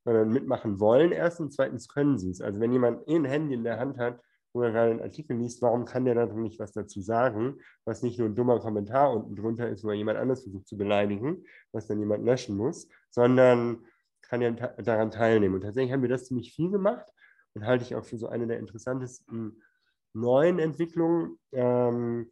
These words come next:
ich glaub, bei Ihnen auf der Konferenz gab's auch jemanden zu Citizen Science, glaub ich, morgen früh, ne? Ähm, der sich damit beschäftigt und ist tatsächlich wahnsinnig vielversprechend. Ähm, gerade auch so dieses zwischen Medien und Wissenschaft arbeiten. In dem Fall war's,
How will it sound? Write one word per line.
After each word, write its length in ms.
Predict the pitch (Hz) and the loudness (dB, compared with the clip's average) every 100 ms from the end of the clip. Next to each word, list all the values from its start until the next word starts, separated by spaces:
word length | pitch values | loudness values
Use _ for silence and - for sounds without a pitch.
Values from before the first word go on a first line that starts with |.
| _ _ _ | _ _ _
ich 80 | _ | _
glaub, 200 | 120 117 | -8 -4
bei 100 | 120 | -4
Ihnen 240 | 120 123 123 | -2 0 -2
auf 160 | 120 | -4
der 120 | 117 | -6
Konferenz 600 | 110 - 107 120 123 123 | -10 -10 -12 -6 -4 -4
gab's 240 | 123 110 - | -6 -8 -6
auch 140 | 120 | -8
jemanden 260 | 127 123 117 | -4 -4 -4
zu 140 | - | -12
Citizen 500 | 107 160 165 143 147 | -8 -8 -6 -8 -8
Science, 460 | 139 151 147 143 - | -2 0 0 -4 -8
glaub 140 | 117 | -8
ich, 100 | 110 | -6
morgen 260 | 120 120 113 | -4 -4 -6
früh, 320 | _ 143 160 | _ -2 2
ne? 180 | 139 151 - - _ - | 2 0 -6 -20 _ -2
Ähm, 600 | 131 127 127 123 120 117 - _ _ _ _ _ _ | 4 6 6 4 0 -4 -8 _ _ _ _ _ _
der 140 | 117 120 | -4 -4
sich 140 | 120 | -2
damit 240 | 120 120 120 | -2 -2 -2
beschäftigt 420 | 120 139 135 123 | -4 -4 -2 -6
und 60 | |
ist 80 | 104 | -4
tatsächlich 340 | 120 117 113 101 | -2 0 0 2
wahnsinnig 540 | 110 110 107 101 - | 2 4 0 -2 -8
vielversprechend. 880 | - 117 101 85 - 90 - 107 - _ - - - - | -6 -4 -4 -8 -6 -8 -6 -10 -10 _ -20 -20 -20 -8
Ähm, 240 | 113 104 | -2 0
gerade 280 | 104 110 127 | 4 6 6
auch 100 | 123 | 4
so 100 | - | 0
dieses 300 | 107 110 104 | -6 -6 -8
zwischen 340 | - 127 - 107 | -10 -10 -6 0
Medien 360 | 110 104 101 | 0 0 -2
und 160 | 104 95 | -4 -8
Wissenschaft 500 | 113 107 107 101 - | -10 -10 -6 -8 -6
arbeiten. 460 | 107 98 101 - | -6 -2 -4 -4
In 80 | 104 | -8
dem 160 | 101 107 | -6 -8
Fall 180 | - 101 | -6 -2
war's, 340 | 101 95 - | -2 -4 -14